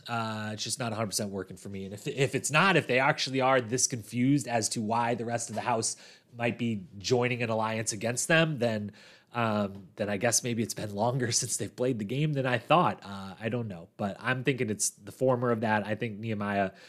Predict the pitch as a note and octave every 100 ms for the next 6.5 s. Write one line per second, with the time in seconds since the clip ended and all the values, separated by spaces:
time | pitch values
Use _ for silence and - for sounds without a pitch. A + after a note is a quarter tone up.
0 | - - _ _ A#2+ D#3 D3 C3+ A#2 B2
1 | A#2 A2 G#2+ A2 C3+ A#2+ G#2 A#2 G#2+ C#3
2 | B2+ B2 A#2+ A#2+ A2 - A#2+ A#2+ A#2+ G2+
3 | - A2+ A#2 A#2+ C3 B2+ A2+ A#2+ A#2+ -
4 | A#2 A2+ A#2 G#2+ A2+ A2 G#2 A2 - A#2
5 | A2 A#2 G2+ G#2+ G2+ G#2+ G#2+ G#2+ G#2 G2+
6 | A2 G#2+ G#2 G#2